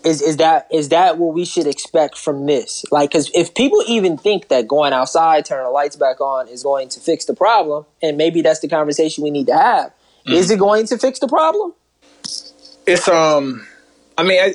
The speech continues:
Speaker 2: I guess it depends on where you get your information and what you subscribe to. Remember how you kept bringing up what Charlamagne was saying is, like, in a time where people are scared, you gotta be greedy?
Speaker 1: Yeah.
Speaker 2: I think that that's the direction of our country, right? And so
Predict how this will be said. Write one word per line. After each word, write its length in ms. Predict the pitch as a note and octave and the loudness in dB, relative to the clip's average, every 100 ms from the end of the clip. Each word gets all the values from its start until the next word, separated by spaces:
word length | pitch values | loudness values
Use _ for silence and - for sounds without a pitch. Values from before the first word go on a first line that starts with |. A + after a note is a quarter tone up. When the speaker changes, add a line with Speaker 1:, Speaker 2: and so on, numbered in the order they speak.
| E3+ | 0
Speaker 2:
I 40 | |
guess 200 | F#3 G3+ | 0 0
it 100 | G3+ | 0
depends 400 | D#3 C#3+ E3+ E3 | -2 0 -2 2
on 120 | D#3 | 2
where 100 | C#3 | 2
you 80 | D3 | 0
get 160 | C#3+ C#3+ | 0 -2
your 100 | C#3+ | -4
information 480 | C3 B2+ C3+ D3 A#2+ | -2 0 0 0 -2
and 80 | |
what 140 | A#2 A#2+ | -2 0
you 80 | B2+ | -2
subscribe 520 | G#2+ - - C3+ A#2 | -2 0 2 2 0
to. 200 | - - | -2 -4
Remember 280 | B2 G3+ G#3+ | 0 2 4
how 120 | G3+ | 2
you 160 | E3+ F#3 | 2 0
kept 200 | F#3+ C#3 | 0 2
bringing 280 | C#3 C#3 C3+ | 0 2 0
up 100 | B2+ | 0
what 120 | A2+ | -2
Charlamagne 540 | - B2 B2 A#2+ B2 A#2 | 0 2 2 0 -2 -2
was 100 | A2 | -4
saying 360 | A#2 A#2+ A2+ | -4 -4 -6
is, 100 | A2 G#2 | -10 -4
like, 200 | G#2+ A2 | -4 -4
in 100 | G#2+ | -14
a 80 | G2+ | -8
time 400 | - B2+ A#2 A2+ | -4 0 0 -2
where 100 | G#2 | -2
people 360 | C#3 A#2+ A2+ | -2 2 2
are 60 | G#2+ | 2
scared, 420 | - A#2+ A#2+ A2 | 0 -2 2 0
you 60 | A2+ | 2
gotta 180 | A2+ G2+ | 0 -2
be 100 | G2 | -4
greedy? 360 | G#2 B2+ C3+ - _ _ _ | -2 0 -2 -8 _ _ _
Speaker 1:
Yeah. 260 | - C#3 A2 _ _ _ | -2 -2 -4 _ _ _
Speaker 2:
I 120 | B2+ | -2
think 240 | D#3+ F#3 F#3 | 0 -2 0
that 140 | D3 | 0
that's 220 | C#3+ C#3 | 2 0
the 120 | - C#3 | 0 0
direction 500 | A#2+ A2+ C3 - B2+ | 2 2 0 0 -4
of 120 | A2 | 0
our 160 | A2+ F#2 | 0 -2
country, 640 | - B2+ A2 - - - - | -4 -6 -6 -8 -12 -14 -4
right? 300 | A2 A2 A#2 - - D#4 | 0 2 2 0 -6 -2
And 120 | B2 | 0
so 520 | A#2+ C3+ A#2+ A#2 A2 | 2 4 6 4 2